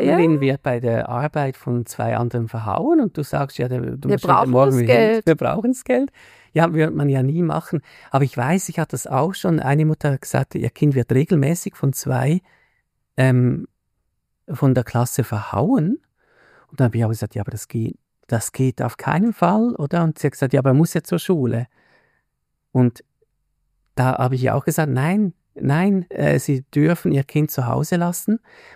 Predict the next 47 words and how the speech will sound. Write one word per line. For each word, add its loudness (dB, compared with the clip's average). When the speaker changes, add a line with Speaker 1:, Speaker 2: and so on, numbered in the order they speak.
Speaker 2:
und 4
sagen, 2
mein 2
Kind 0
kommt -2
wieder -2
zur -6
Schule, -2
wenn 0
es -4
in -2
der -2
Schule -4
sicher -6
ist.“ -14
Speaker 1:
Mhm. -16
Speaker 2:
Und 0
sie -2
meinte, 4
„Ja, 4
aber 2
dann 0
kommt -2
vielleicht -4
die -10
Polizei“, -2
oder? -4
Und -2
dann -2
fand -4
ich, -10
„Ja, 0
das -4
bringt -2
dann 0
vielleicht -4
eine 0
Veränderung.“ -6
Dann 4
können 6
Sie 0
der 2
Polizei 0
sagen, 0
„Mein -2
Kind 0
wird -2